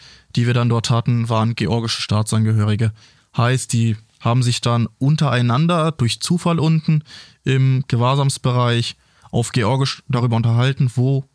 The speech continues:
kommt dieses Besteck jetzt her, was erzählen wir der deutschen Polizei. In dem Glauben, dass keiner sich versteht,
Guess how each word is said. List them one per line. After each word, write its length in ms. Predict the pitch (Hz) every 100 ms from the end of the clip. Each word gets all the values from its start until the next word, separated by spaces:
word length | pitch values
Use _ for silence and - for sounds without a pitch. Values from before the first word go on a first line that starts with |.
| _ _
kommt 240 | - 127 123
dieses 220 | 113 -
Besteck 340 | 113 - 120
jetzt 200 | 117 -
her, 200 | 143 147
was 160 | 127 -
erzählen 360 | 123 - 113
wir 80 | 120
der 120 | 120
deutschen 320 | 107 107 - 117
Polizei. 580 | 113 107 - 113 113 107 _ - - - - - - -
In 100 | 135
dem 140 | 139
Glauben, 320 | 123 123 160
dass 140 | 160 -
keiner 260 | 139 139
sich 120 | 127 120
versteht, 540 | 110 - 156 180 -